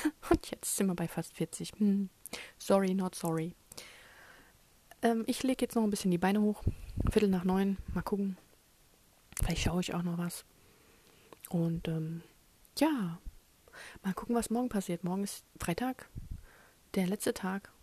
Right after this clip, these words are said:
bevor das Wochenende naht. Wir schaffen das. Ihr schafft das. Ich, ähm, mal gucken, was ich morgen mache. Vielleicht mache ich tatsächlich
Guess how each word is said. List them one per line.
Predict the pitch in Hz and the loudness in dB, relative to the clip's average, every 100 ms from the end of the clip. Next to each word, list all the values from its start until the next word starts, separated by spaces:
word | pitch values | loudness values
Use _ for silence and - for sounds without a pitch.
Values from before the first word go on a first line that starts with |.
| - | -14
bevor | 160 - | -12 -8
das | 170 - | -8 -4
Wochenende | 156 - - - - | -6 -6 -12 -14 -12
naht. | - - - - - - _ _ | -12 -12 -14 -14 -20 -20 _ _
Wir | 175 165 | -2 -2
schaffen | - - | -4 -6
das. | 180 - - _ | -10 -12 -20 _
Ihr | - 170 | -4 -4
schafft | - - - | -4 -8 -10
das. | - - - | -10 -18 -12
Ich, | - 180 - - | -4 -4 -4 -12
ähm, | 180 175 170 - _ - - - - - - - - - - - _ _ | -8 -6 -6 -10 _ -20 -18 -20 -20 -20 -20 -20 -20 -20 -20 -20 _ _
mal | 240 | 0
gucken, | 233 196 175 | 2 4 2
was | 170 | 2
ich | - | -2
morgen | 160 156 | -2 -2
mache. | 160 - - - - - | -8 -14 -20 -20 -18 -16
Vielleicht | - 226 220 | -4 -2 0
mache | 202 196 | 0 0
ich | 190 | 0
tatsächlich | 185 160 - 151 - | -4 -4 -6 -8 -10